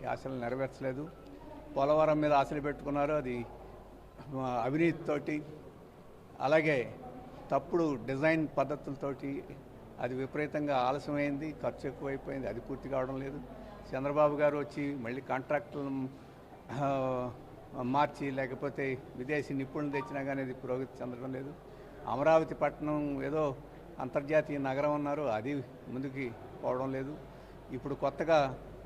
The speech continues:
బనకచెర్ల ప్రాజెక్ట్ అని చెప్పేసి మళ్ళీ ఇంకో కొత్త ఊదర కొడుతున్నారు. ఇప్పుడు మళ్ళీ దాన్ని పక్కన పెట్టి ఇప్పుడు సోమశిల, పోలవరం లింకేజ్ అని చెప్పేసి చెప్తున్నారు. ఈ రకంగా మాటలు,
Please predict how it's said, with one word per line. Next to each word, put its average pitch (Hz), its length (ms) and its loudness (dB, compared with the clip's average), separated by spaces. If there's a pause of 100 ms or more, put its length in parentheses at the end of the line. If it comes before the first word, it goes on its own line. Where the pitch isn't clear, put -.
బనకచెర్ల 151 640 4 (360)
ప్రాజెక్ట్ 143 400 2
అని 147 160 0
చెప్పేసి 139 460 -4
మళ్ళీ 127 300 -2
ఇంకో 143 300 0
కొత్త 127 300 -4
ఊదర 139 260 2
కొడుతున్నారు. 131 500 -4 (420)
ఇప్పుడు 143 180 -4
మళ్ళీ 147 240 4
దాన్ని 156 260 4
పక్కన 156 280 2
పెట్టి 156 280 -2
ఇప్పుడు 143 280 -2
సోమశిల, 147 560 2
పోలవరం 139 600 2 (340)
లింకేజ్ 143 420 2
అని 139 140 0
చెప్పేసి 131 580 -2 (360)
చెప్తున్నారు. 135 520 -4 (480)
ఈ 135 140 2
రకంగా 160 560 4 (1160)
మాటలు, 160 480 4